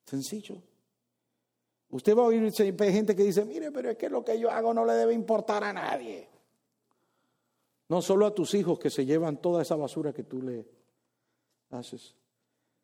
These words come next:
"Es que lo que yo hago en mi casa, eso no es problema de nadie, solamente que tu esposa que sufre." Y viceversa.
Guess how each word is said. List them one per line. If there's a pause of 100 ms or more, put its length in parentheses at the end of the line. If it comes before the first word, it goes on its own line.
(120)
"Es
que
lo
que
yo
hago
en
mi
casa,
eso
no
es
problema
de
nadie,
solamente
que (1120)
tu
esposa (320)
que
sufre." (2500)
Y
viceversa.